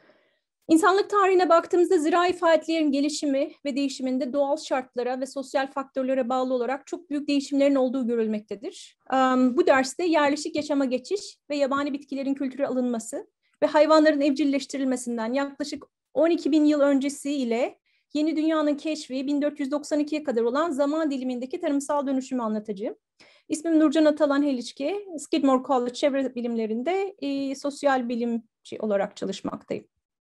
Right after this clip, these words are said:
Bu konuda ilgileneceğimiz konular, e, özellikle ateşin keşfedilmesi ve, e, Paleolitik çağın son döneminden itibaren, e, getirdiği beslenme ve insan fizyolojisi üzerindeki değişiklikler,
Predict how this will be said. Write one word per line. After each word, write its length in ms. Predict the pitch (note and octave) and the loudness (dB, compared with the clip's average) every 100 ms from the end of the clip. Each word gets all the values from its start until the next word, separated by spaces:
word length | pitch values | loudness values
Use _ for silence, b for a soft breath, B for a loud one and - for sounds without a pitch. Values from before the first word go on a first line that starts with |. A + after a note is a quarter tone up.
| - | -10
Bu 160 | C4 E4+ | -6 -2
konuda 300 | F#4+ F#4+ G4+ | 2 4 6
ilgileneceğimiz 1040 | F4 E4+ F4 E4+ E4+ E4+ E4+ F4 - - | 6 4 2 2 2 2 2 0 -6 -14
konular, 800 | - E4 E4+ D4 D#4 A#4 - - | 0 2 4 4 4 2 -8 -8
e, 240 | C4+ C4+ C4 | -4 -2 -2
özellikle 360 | C4 D#4 D#4 D#4+ | 2 2 2 -2
ateşin 320 | D#4+ E4 F4 | -6 -4 -4
keşfedilmesi 920 | D#4+ D#4 D4+ C#4+ C#4 C#4 C4+ D4 - - | -4 -4 -4 0 0 0 -4 -6 -8 -8
ve, 440 | B3+ B3+ B3 B3+ B3 | 0 2 2 0 -4
e, 380 | A#3+ A3+ G#3+ | -2 -2 -2
Paleolitik 540 | A3 C#4 C4+ C4+ C#4 C#4+ | -4 -6 -4 -4 -8 -6
çağın 260 | D4+ C4+ | 0 0
son 500 | C4 C4+ C#4 C#4 C4 - A#3 | 0 -2 0 0 -2 -8 0
döneminden 460 | B3 B3+ C4 B3+ B3 | 2 2 0 0 -2
itibaren, 720 | A#3 A3+ A3 A3+ C#4+ F#4+ - | -4 -4 -2 -2 -4 -4 -8
e, 360 | B3+ B3+ A#3 | -8 -6 -6
getirdiği 580 | A3 B3 B3+ B3 A#3+ A#3 | -2 -2 -2 -4 -4 0
beslenme 540 | A#3+ A#3+ B3 A#3+ C4 C#4 | -2 -2 -6 -2 0 0
ve 60 | |
insan 360 | B3+ B3 B3+ B3+ | 0 -2 -4 -4
fizyolojisi 460 | A#3 A#3 A3 G#3+ | -4 -4 -4 -6
üzerindeki 440 | G#3+ A3 A3 G#3+ G#3+ | -6 -4 -4 -4 -4
değişiklikler, 680 | G3 - F#3+ - - - | -8 -10 -16 -10 -4 -4